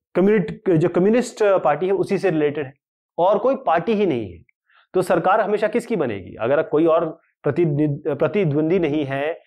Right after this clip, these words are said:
या निष्पक्ष या फिर ये कहें प्रतिस्पर्धा नहीं हो रही है, तो हमेशा कम्युनिस्ट पार्टी ही तो सरकार बनाएगी।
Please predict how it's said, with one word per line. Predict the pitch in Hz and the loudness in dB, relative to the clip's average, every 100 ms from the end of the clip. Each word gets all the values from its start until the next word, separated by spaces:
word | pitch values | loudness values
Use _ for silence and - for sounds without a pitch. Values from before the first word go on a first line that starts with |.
| _ | _
या | 151 | 0
निष्पक्ष | 151 147 202 196 175 | 0 0 -2 -2 0
या | 175 | 0
फिर | 165 175 165 170 _ - | 2 0 -2 -6 _ -4
ये | 165 | 0
कहें | 170 170 | 0 0
प्रतिस्पर्धा | 156 196 202 202 180 180 | -2 -2 -2 0 0 0
नहीं | 165 165 | 0 -2
हो | 135 139 | 0 0
रही | 135 | 0
है, | 131 | -2
तो | 160 | -4
हमेशा | 151 135 139 | -4 -4 -6
कम्युनिस्ट | 165 156 180 - | -6 -4 -4 -2
पार्टी | 139 131 165 | -4 -2 -2
ही | 196 | -2
तो | |
सरकार | 196 165 180 | -2 -2 -2
बनाएगी। | 220 254 214 | -2 -2 -4